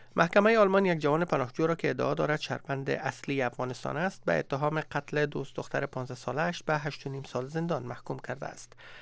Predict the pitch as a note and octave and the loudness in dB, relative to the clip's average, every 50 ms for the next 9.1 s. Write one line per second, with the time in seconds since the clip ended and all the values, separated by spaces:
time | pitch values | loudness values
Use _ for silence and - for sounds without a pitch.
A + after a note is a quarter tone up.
0 | - - - - - - F3+ F3 - F#3 F3+ F#3 G3+ G3 G3 F#3+ F#3 F3+ F3+ F3+ | -18 -18 -20 -20 -2 0 2 4 6 4 6 6 8 8 8 8 6 4 4 4
1 | F3+ E3+ - - G3 G3 G#3 G3+ - G#3 G3 F#3+ D#3 C3+ C3 C3 B2+ C3+ D3+ E3 | 2 0 0 2 0 2 0 2 0 2 2 2 0 0 0 0 2 2 0 0
2 | E3 D3+ C3+ C3+ C#3+ D3 D#3 D3+ - C3+ C3 C3+ C3+ C3+ C3+ B2+ B2 A#2+ B2+ C3+ | 2 0 0 0 0 0 -2 -2 -2 -2 -4 -4 -2 -2 0 0 0 -2 0 2
3 | D3 E3 F3+ F#3+ A#3+ - C#3 B2+ - D3+ F#3 G#3 - - C#3+ B2+ B2 B2+ D#3 G3+ | 2 4 2 2 2 0 -2 0 2 0 0 0 2 0 0 0 2 2 0 0
4 | - - - - - - - - - - - - C#3+ C#3 C#3 C#3+ D3+ D3+ C#3+ D#3 | -2 -4 -14 -14 -14 -14 -14 -14 -14 -2 -2 6 6 6 6 6 2 0 0 -2
5 | C#3+ C#3 C3 - C#3 B2+ C3+ C#3 C#3+ D3 D3 - - C3 B2 B2+ C3 B2+ C3 C3+ | -2 -4 -4 -4 -4 -2 0 -2 0 0 -2 -2 0 0 2 2 0 -2 -4 -2
6 | C#3+ D#3+ D#3+ - - G#3+ G3+ E3+ D3 C#3 C#3+ C3+ - - - - - - C#3 C#3+ | -2 -2 -2 0 0 0 0 0 0 -2 -2 -2 -2 -6 -8 -6 -2 -2 -2 0
7 | C#3+ C#3 C3 B2+ A#2+ B2 B2+ D3 E3 E3+ E3+ - - E3+ D#3 B2+ A#2+ B2 C3 C3 | 0 -2 -2 -2 -2 -2 0 0 0 -2 -2 -2 -2 0 0 0 -2 -2 -4 -4
8 | C#3+ C3+ - - A#2+ A#2 - - C3+ - - - - - - D3 C3 C3 - - | -6 -8 -6 -6 -6 -6 -4 -6 -6 -4 -4 -6 -6 -4 -6 -8 -8 -10 -14 -14
9 | - | -16